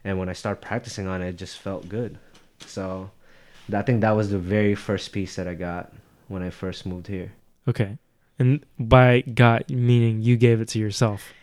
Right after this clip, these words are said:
Speaker 1: Yeah.
Speaker 2: <laughs>
Speaker 1: First tattoo I gave myself for moving to Portland.
Speaker 2: And this is, uh, looks like a three color piece.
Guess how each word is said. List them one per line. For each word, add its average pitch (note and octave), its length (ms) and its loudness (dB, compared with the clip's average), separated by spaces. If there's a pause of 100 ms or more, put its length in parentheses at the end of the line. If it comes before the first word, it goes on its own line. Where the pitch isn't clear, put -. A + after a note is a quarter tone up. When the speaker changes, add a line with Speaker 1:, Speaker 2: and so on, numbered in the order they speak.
(260)
Speaker 1:
Yeah. G#2 360 0
Speaker 2:
<laughs> - 540 -2
Speaker 1:
First D#3+ 240 10
tattoo D#3+ 300 8
I D3 80 8
gave C#3 180 4
myself B2+ 420 2
for B2 140 -4
moving A2+ 240 -2
to G#2 40 -6
Portland. G#2 520 -10
Speaker 2:
And C#3 160 8
this D3 180 8
is, D3 280 8
uh, C3+ 580 6
looks C#3+ 160 2
like B2 80 2
a B2 40 4
three C#3 200 4
color C#3 240 8
piece. - 560 6